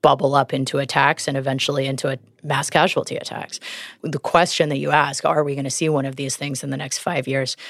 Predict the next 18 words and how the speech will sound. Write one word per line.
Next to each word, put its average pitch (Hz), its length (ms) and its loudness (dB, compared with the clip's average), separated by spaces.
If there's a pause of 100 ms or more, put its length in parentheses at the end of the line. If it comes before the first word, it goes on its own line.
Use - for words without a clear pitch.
(240)
depends 160 480 2
enormously 147 760 4
on 139 520 0
the 147 200 4
work 143 380 4
that - 220 2 (540)
we 147 240 0
do 139 540 0 (720)
communally 165 880 4
and 156 160 4
the 147 80 6
work 139 200 6
that 131 120 0
each 135 220 2
of 139 80 4
us 131 140 2
does 135 220 2
individually 139 760 2